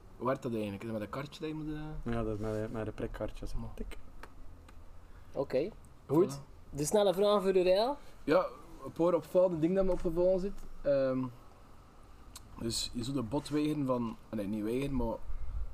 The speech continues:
Speaker 1: proberen te ontlopen van acht miljoen voor een vierendertigjarige man. Wat eigenlijk, wat veel geld is. Want weet je, hij moet achter voor betaald, hè, dus eigenlijk is het een nuloperatie.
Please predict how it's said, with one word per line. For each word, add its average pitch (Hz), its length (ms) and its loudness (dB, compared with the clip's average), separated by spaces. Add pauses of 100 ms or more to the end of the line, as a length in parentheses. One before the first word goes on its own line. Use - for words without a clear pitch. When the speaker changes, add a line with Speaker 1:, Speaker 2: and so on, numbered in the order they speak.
Speaker 1:
proberen 127 340 0
te - 80 0
ontlopen 131 400 0
van 117 200 0
acht 170 240 2
miljoen 151 340 2
voor 151 100 -4
een 120 100 -2
vierendertigjarige 143 920 -2
man. 113 260 -4 (920)
Wat - 160 0
eigenlijk, 139 460 0 (440)
wat 123 100 0 (100)
veel 139 140 -4 (100)
geld 127 260 -6
is. 175 120 -8 (380)
Want 120 200 -2
weet 143 100 0
je, 139 80 0
hij 135 100 0
moet 143 140 -2
achter 139 240 -2
voor 139 120 0
betaald, 139 380 2
hè, 127 80 0
dus 117 240 0
eigenlijk 131 340 -4
is 117 100 -4
het - 100 -8
een 113 60 -4
nuloperatie. 135 640 -6